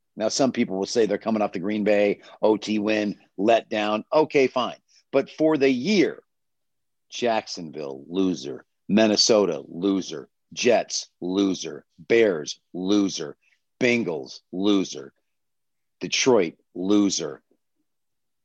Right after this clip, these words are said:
Houston, loser. Vegas, loser. Houston, loser. Jacksonville, loser. I'm sorry. I will lose with Buffalo, laying six and a half, before I try to win with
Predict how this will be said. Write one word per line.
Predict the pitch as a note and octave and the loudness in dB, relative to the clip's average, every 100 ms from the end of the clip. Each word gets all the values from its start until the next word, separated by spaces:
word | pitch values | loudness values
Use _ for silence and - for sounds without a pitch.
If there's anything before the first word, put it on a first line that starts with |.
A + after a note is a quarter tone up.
| _ | _
Houston, | - C#3 B2 - F#2 D2 | -2 2 2 0 -6 -4
loser. | F2+ F#2+ E2+ D#2+ | 0 0 0 -6
Vegas, | D2+ A#2+ B2 F#2 - | 2 2 4 2 0
loser. | F#2 E2+ D#2 | 0 -2 -4
Houston, | F#2 C3 - G2+ | 2 2 2 -2
loser. | F2 D#2+ D#2+ | -4 -4 -6
Jacksonville, | D2 C3+ C3 A2 F2 F2 | 0 2 2 0 -2 0
loser. | F2+ E2+ D#2 - - - _ _ _ _ - - | -2 -2 -8 -10 -20 -20 _ _ _ _ -16 -2
I'm | B2+ B2 | 0 2
sorry. | A#2 F#2 C2 - _ _ _ | 2 2 0 -12 _ _ _
I | C3 F#3+ | 4 4
will | E3 C3 A#2 A#2 | 2 -2 -6 -4
lose | C#3+ F3 G3 D#3 | 0 0 0 -6
with | C#3 D#3+ - G2 | -8 -8 -10 -6
Buffalo, | C#3 C3 - G2 D2 A#1+ - _ _ _ _ _ _ | 0 2 0 -12 -12 -16 -20 _ _ _ _ _ _
laying | A2 A#2 A2 | -10 -10 -10
six | - C#3+ F3+ | -10 -8 -6
and | E3+ | -4
a | |
half, | D#3 A2+ - _ _ _ _ _ _ _ _ _ - | -2 -4 -8 _ _ _ _ _ _ _ _ _ -10
before | G#2+ - G#2 | -10 -4 -6
I | |
try | F#2 G2+ | -6 -10
to | F2 | -10
win | D#2 D2 C2+ | -12 -16 -18
with | C2+ | -20